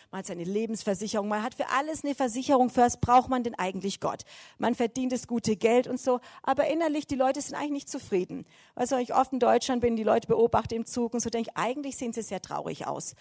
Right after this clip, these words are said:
und sehr leer aus. Und es ist einfach, weil Mammon kann nie das ausfüllen, was hier ausgefüllt werden muss. Das kann nur Jesus tun. Und ich denke, wenn ich so jetzt gucke mit Corona, mit der Ukraine, das ist, glaub ich, ich persönlich denke, das ist erst der Anfang. Ich denke, es wird ein bisschen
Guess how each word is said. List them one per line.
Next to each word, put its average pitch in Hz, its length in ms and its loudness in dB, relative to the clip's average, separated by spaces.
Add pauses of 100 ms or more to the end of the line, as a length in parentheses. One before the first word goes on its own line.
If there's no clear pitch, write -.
und 302 120 -8
sehr 294 140 -2
leer 220 420 2
aus. - 300 0 (280)
Und 226 100 2
es 233 80 0
ist - 40 0
einfach, - 280 0
weil 233 200 4 (120)
Mammon 254 440 0
kann 233 200 -2
nie 269 140 -2
das 269 180 -2
ausfüllen, 226 500 2 (220)
was 214 220 0
hier - 180 2
ausgefüllt 202 500 2
werden 175 300 0
muss. 175 260 -4 (220)
Das 233 180 -2
kann 240 180 0
nur 240 120 4
Jesus 196 460 0
tun. 110 340 0 (420)
Und 233 120 2
ich 240 100 2
denke, 269 220 0
wenn 254 80 2
ich 247 100 0
so 262 80 2
jetzt - 200 2
gucke 262 260 0
mit 175 120 -2
Corona, 226 800 2 (220)
mit 202 160 -4
der - 140 0
Ukraine, 226 720 -2 (140)
das 285 140 -8
ist, 330 140 -8
glaub 302 180 0
ich, 294 160 -8 (160)
ich - 200 -10
persönlich 247 280 2
denke, 233 200 0
das 233 100 -4
ist - 160 -6
erst - 240 -2
der - 160 -2
Anfang. 170 440 -4 (420)
Ich 233 160 -4
denke, 262 220 0
es 247 180 -4
wird 247 160 4
ein - 20 -20
bisschen 240 380 -2